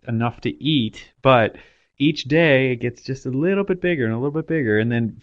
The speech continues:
finally, a-, at some point, it's this big tomato plant that's pumping out all these tomatoes that's, you know, more than I can eat, you know, in a week. And,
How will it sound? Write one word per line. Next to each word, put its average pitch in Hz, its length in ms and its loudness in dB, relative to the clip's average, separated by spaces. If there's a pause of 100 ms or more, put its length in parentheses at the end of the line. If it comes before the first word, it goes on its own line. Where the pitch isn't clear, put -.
(160)
finally, 123 760 0
a-, 110 180 0
at 113 120 -6
some 156 240 -2
point, 104 440 0
it's 110 240 -6
this 117 180 -6
big 120 300 -4
tomato 131 360 -2
plant 104 340 -4
that's 107 180 -10
pumping 127 360 -6
out 113 160 0
all 117 160 4
these 127 180 -4
tomatoes 117 800 -2 (480)
that's, 110 360 0
you 120 200 -2
know, 104 400 -2
more 123 460 4
than 131 160 0
I 120 120 0
can 117 200 -4
eat, 120 460 -4
you 123 160 -2
know, 110 220 0
in 110 40 -2
a 110 80 -2
week. 135 500 -4 (460)
And, 110 500 2